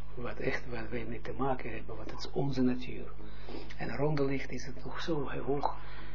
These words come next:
Natuurlijk wordt het ook, wij zijn ook omringd door ro-, ronde licht, maar we kunnen niet door ronde licht, eh, we kunnen geen invloed uitoefenen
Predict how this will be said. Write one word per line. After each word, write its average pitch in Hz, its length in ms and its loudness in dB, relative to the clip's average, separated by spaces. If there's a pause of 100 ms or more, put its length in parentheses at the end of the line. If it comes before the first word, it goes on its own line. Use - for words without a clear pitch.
(240)
Natuurlijk 202 320 4
wordt 135 160 6
het 127 100 0
ook, 123 240 2 (540)
wij 131 160 0
zijn 131 180 2
ook 135 160 0
omringd 123 420 0
door 127 120 0
ro-, 135 500 0
ronde 160 260 4
licht, 120 300 0 (460)
maar 139 540 2 (480)
we 139 120 0
kunnen 143 260 2
niet 135 200 2
door 123 260 0
ronde 139 280 4
licht, 123 320 0 (600)
eh, 127 340 0
we 127 80 0
kunnen 139 220 0
geen 160 400 0
invloed 170 540 0
uitoefenen 120 680 -2